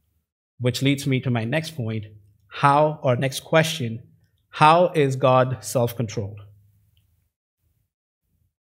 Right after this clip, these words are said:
So how can we place limits on God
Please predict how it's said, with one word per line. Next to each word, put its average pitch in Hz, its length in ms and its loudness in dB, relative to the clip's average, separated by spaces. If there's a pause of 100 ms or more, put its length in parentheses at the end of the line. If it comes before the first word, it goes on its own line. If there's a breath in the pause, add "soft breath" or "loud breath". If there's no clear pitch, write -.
(640 loud breath)
So 202 100 4
how 226 140 6
can 247 140 6
we 214 100 0
place 185 320 2
limits 165 320 0
on 127 220 -4
God 123 340 -2